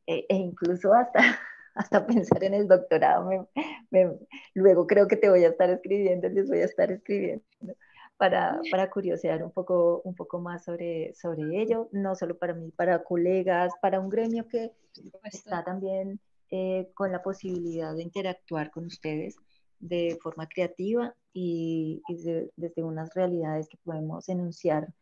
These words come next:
Speaker 1: poéticamente
Speaker 2: Mm.
Speaker 1: también.
Speaker 2: Mm, mm. Y, y, pues yo creo que en la universidad en sí hay, hay posibilidades de trabajar, como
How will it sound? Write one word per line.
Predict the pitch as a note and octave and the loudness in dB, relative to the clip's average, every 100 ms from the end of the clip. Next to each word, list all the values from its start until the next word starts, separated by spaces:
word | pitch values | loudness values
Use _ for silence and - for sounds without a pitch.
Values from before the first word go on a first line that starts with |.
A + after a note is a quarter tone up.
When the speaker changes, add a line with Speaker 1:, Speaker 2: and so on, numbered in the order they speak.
| _ _ _ | _ _ _
Speaker 1:
poéticamente | F3 F3 E3+ - F3+ A3 - E3+ | 0 0 0 -6 -4 -2 -4 -6
Speaker 2:
Mm. | |
Speaker 1:
también. | E3 D#3 D3+ - _ _ _ _ _ _ G3 | -6 -6 -8 -12 _ _ _ _ _ _ -8
Speaker 2:
Mm, | F#3+ F3+ - | -6 -8 -10
mm. | F#3 E3+ F3+ - _ _ - - - - - _ | -10 -10 -10 -16 _ _ -20 -20 -20 -20 -20 _
Y, | C4+ C4+ B3+ - | 4 4 2 0
y, | - C4 A#3+ A3+ G#3+ - _ _ - A#3+ | 0 2 2 0 -4 -10 _ _ -8 4
pues | B3 - | 6 6
yo | B3 | 0
creo | C4 C4+ | 2 2
que | C#4+ | 2
en | C4+ | 2
la | A#3+ | 2
universidad | A3+ A3 A3 A3 G#3+ G#3+ | 2 0 -2 0 2 2
en | - A#3 G#3 | 0 -2 -2
sí | - A#3+ B3 E4+ - _ _ _ - | -6 -2 -2 -4 -10 _ _ _ 0
hay, | G#3+ G#3+ G3 | 2 2 0
hay | - A3+ | -4 -4
posibilidades | A#3+ - G#3+ F#3+ F#3 F3 F3 | -4 -4 -4 -2 -4 -4 -4
de | G#3+ | -8
trabajar, | G#3+ G#3+ G3 G3 F#3 F3 - _ - | -4 0 0 -2 -4 -6 -10 _ -10
como | G#3+ G3+ G3 F3+ F3+ | -6 -6 -6 -8 -10